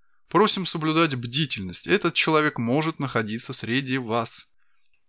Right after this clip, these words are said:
Постарайтесь запомнить его внешность. Телеэкран заполнило рябое, усатое лицо с жёлтыми глазами.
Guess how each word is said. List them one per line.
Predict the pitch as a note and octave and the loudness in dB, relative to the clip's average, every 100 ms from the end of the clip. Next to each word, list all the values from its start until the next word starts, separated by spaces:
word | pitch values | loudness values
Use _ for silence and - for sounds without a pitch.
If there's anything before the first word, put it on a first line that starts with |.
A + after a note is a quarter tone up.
| - | 0
Постарайтесь | B2+ - C#3 C#3 D3 B2+ | 0 4 4 6 4 0
запомнить | A#2+ A#2 B2+ D3+ C#3+ - | 0 0 0 -2 -2 -2
его | A2 | -2
внешность. | B2 B2 G#2+ - - - - _ _ _ _ _ | -2 -2 -2 -2 -6 -14 -16 _ _ _ _ _
Телеэкран | - F3+ F3 F3+ E3 D#3+ D3+ | 2 4 4 2 4 2 2
заполнило | A#2+ A2+ A#2 A2+ G2 G2+ | 0 0 -2 -2 -4 -6
рябое, | G2+ G2+ C3+ F3 E3+ - | -6 -4 0 2 0 -4
усатое | A#2+ - A2+ - G2 | -6 -2 -4 -4 -6
лицо | F#2 F#2 - F3 | -6 -6 -4 -4
с | D3 | -2
жёлтыми | A2 A#2+ F#3 - B2 | -2 -2 -4 -6 -6
глазами. | A#2 G#2+ G#2+ F#2 D2 D2 | -2 -2 -4 -6 -12 -14